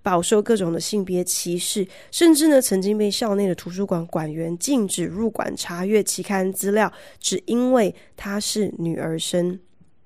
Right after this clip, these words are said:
她在学期间呢，和丈夫育有一个小女儿，当然两个人当时都必须要肩负沉重的读书压力，还要兼顾家庭，本来就已经是蜡烛多头烧了。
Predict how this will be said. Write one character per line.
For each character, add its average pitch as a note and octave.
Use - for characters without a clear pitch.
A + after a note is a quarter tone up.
她 C#4+
在 E4
学 A#3
期 G3+
间 G#3+
呢， G#3
和 A#3+
丈 A3+
夫 G#3+
育 A3
有 F3
一 F3
个 F#3+
小 F3+
女 G#3
儿， -
当 A#3
然 A#3
两 F#3+
个 F#3
人 F#3
当 G#3+
时 F3+
都 F#3+
必 G#3
须 F#3+
要 G3
肩 F#3+
负 G#3
沉 F#3
重 G3+
的 F#3
读 F3+
书 G#3
压 G3+
力， A3+
还 F#3+
要 G3
兼 G#3+
顾 A3
家 G#3+
庭， F3
本 F3+
来 F3+
就 A#3+
已 F#3+
经 F#3
是 A3
蜡 A3
烛 F#3
多 A3+
头 F3
烧 G#3
了。 G3+